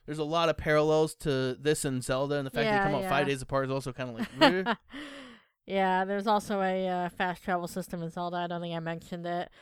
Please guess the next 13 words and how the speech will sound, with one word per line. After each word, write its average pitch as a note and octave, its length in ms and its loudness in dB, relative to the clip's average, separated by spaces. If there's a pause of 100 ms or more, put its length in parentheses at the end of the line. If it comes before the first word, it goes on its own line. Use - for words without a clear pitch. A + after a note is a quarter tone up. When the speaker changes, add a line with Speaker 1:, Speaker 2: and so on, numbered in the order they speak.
(180)
Speaker 2:
But F#3 320 0
unlike G#3+ 460 4
with F#3 180 2
that F3+ 240 4
one, F#3 220 0
you F3 100 -4
can F#3+ 140 -2
actually, F#3 240 -4
like, F3 240 -4
see F#3+ 220 -2
him F3+ 220 -2
dissolve E3+ 520 0
into F3+ 480 -4